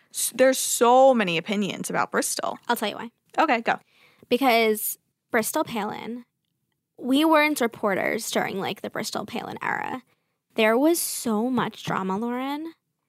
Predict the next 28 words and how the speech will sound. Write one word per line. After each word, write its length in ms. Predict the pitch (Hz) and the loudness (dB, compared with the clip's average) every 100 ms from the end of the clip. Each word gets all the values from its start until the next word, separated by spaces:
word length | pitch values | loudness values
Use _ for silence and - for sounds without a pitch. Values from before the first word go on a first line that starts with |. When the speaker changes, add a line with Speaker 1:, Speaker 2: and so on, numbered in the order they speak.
| _ _ _ - | _ _ _ 0
Speaker 2:
There 260 | 247 269 | 4 6
was 320 | 302 294 262 - | 6 6 4 2
a 60 | 240 | -6
fa-, 380 | - - 240 - | -8 -4 -2 2
there 180 | 254 302 | 4 6
was 160 | 381 | 6
a 60 | 403 | 4
police 560 | - 294 269 285 311 269 | -2 -6 -2 -2 -2 -2
report 460 | 240 - 214 - | -4 -2 -2 -2
of 180 | 220 208 | -6 -4
Bristol, 540 | 233 247 - 302 320 | -2 -2 0 2 2
her 160 | 302 254 | 0 -4
sisters, 500 | - 240 - 277 285 | -6 -6 -2 -2 -2
and 80 | 247 | -2
her 140 | 233 | -2
dad 340 | 214 202 190 202 | 0 2 2 0
getting 240 | 226 311 - | 0 -2 -2
into 400 | 254 269 285 254 | -4 0 0 2
a 120 | 220 | 2
family 540 | 214 254 226 269 302 294 | 2 2 2 2 2 0
brawl 800 | 226 220 220 220 - 180 220 254 - - - - | -2 2 6 8 8 4 2 -2 -10 -20 -14 0
at 180 | 233 269 | 4 6
a 120 | 359 | 4
house 360 | 277 277 302 - | 6 4 4 0
party 560 | 226 196 208 196 254 | 2 4 4 4 4
with 160 | 240 240 | 4 4
another 540 | 247 254 254 233 262 | 4 4 4 6 6
family. 600 | 269 208 196 202 214 294 | 4 2 0 0 0 -2